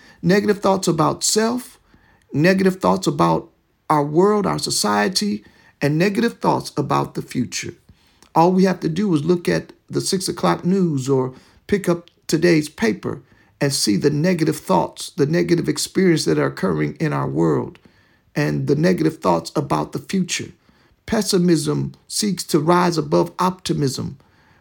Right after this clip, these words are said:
but not in a kingdom mindset. Therefore, another question arises for us concerning these negative thoughts. What steps can we personally take to detox our minds from these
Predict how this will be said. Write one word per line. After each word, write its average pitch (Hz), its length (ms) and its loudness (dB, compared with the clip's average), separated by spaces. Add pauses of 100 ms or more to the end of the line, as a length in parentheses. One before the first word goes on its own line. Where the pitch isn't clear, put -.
(140)
but 151 160 0
not 190 340 0
in 160 80 4
a 143 60 0
kingdom 160 540 0
mindset. 139 640 -4 (520)
Therefore, 190 500 4
another 202 300 2
question 190 420 0
arises 165 500 0
for 160 140 -2
us 180 120 2
concerning 170 580 0
these 175 260 0
negative 175 440 2
thoughts. - 420 -2 (400)
What 104 220 0
steps - 360 0
can 185 200 2
we 202 100 2
personally 185 720 0
take 175 340 2
to 175 80 2
detox 233 720 2
our 208 140 6
minds 196 560 2
from 175 280 0
these 170 280 0